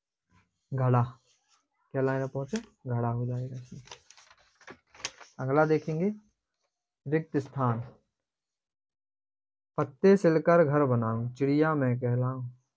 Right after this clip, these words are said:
कौन सी चिड़िया, बताना है। फुदकुदी चिड़िया मैं कहलाऊं। चिड़िया का नाम क्या था,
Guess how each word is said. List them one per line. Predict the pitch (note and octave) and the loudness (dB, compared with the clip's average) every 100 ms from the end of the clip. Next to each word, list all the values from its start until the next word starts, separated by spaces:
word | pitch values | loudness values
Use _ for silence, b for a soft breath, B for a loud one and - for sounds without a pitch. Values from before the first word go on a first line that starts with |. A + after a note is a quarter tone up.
| _ _ _ _ _ _ - | _ _ _ _ _ _ -4
कौन | C#3+ C#3+ | -2 -2
सी | D#3 D3+ | -4 -6
चिड़िया, | D#3 E3 G#3 G#3+ _ _ _ _ _ _ _ _ _ _ _ _ _ _ _ _ _ _ _ _ _ - | -2 -2 -2 -6 _ _ _ _ _ _ _ _ _ _ _ _ _ _ _ _ _ _ _ _ _ -8
बताना | B2 C3 C3+ D3+ | -4 -2 -2 -2
है। | F3 | -6
फुदकुदी | G3 - C#3 C#3 C#3+ C#3+ D#3+ | -8 -12 -8 -6 -4 -2 -4
चिड़िया | D#3+ C#3+ C#3 D#3+ | -2 -2 -2 -2
मैं | D3 C3+ | -4 -6
कहलाऊं। | C3 C3 C3 | -6 -6 -8
चिड़िया | B2 D#3 E3+ F3+ | -8 -4 2 4
का | F3+ E3 | 4 0
नाम | D#3 D#3 D3+ | -2 -2 -2
क्या | D#3 D3+ | -2 -4
था, | D#3+ E3 | -6 -14